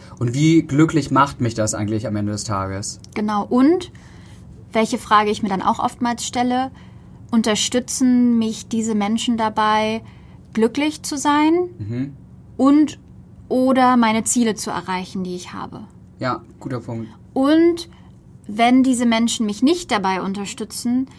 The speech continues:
Speaker 2: welche Menschen oder welche Art von Menschen könnten mich dabei unterstützen?
Speaker 1: Ja.
Speaker 2: Das wär vielleicht auch nochmal so ein Denkanstoß. Das schreib ich mir oftmals auf.
Speaker 1: Mhm.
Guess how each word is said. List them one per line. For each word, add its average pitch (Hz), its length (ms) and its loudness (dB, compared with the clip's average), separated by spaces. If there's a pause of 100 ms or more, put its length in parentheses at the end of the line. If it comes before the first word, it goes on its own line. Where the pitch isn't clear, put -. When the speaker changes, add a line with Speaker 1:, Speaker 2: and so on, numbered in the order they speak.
(220)
Speaker 2:
welche 220 580 0
Menschen 269 640 2 (600)
oder 202 320 -2
welche 240 480 0
Art 226 240 4
von 208 180 -2
Menschen 190 380 -6
könnten 196 300 -8
mich 185 160 -8
dabei 185 260 -6
unterstützen? 185 760 -10 (240)
Speaker 1:
Ja. 127 240 -2 (1400)
Speaker 2:
Das 220 240 2
wär 220 120 4
vielleicht 202 340 0
auch - 80 0
nochmal 185 640 2 (240)
so - 100 -6
ein 190 100 0
Denkanstoß. 180 920 -4 (360)
Das 202 160 0
schreib 190 220 2
ich - 160 -6
mir 202 140 0
oftmals 170 460 -6
auf. 190 220 -8 (360)
Speaker 1:
Mhm. 131 340 -4